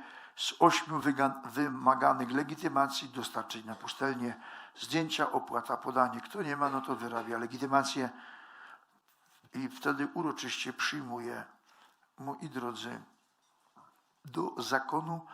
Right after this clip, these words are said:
czasów ostatecznych. Dzwon Chrystusa Króla ma jeszcze zaległość pięćdziesiąt tysięcy.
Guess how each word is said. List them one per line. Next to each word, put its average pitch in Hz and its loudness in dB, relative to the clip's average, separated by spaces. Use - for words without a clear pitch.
czasów - 0
ostatecznych. - -4
Dzwon 185 6
Chrystusa - -2
Króla 156 2
ma 139 0
jeszcze 131 -4
zaległość 135 0
pięćdziesiąt 107 -8
tysięcy. 101 -8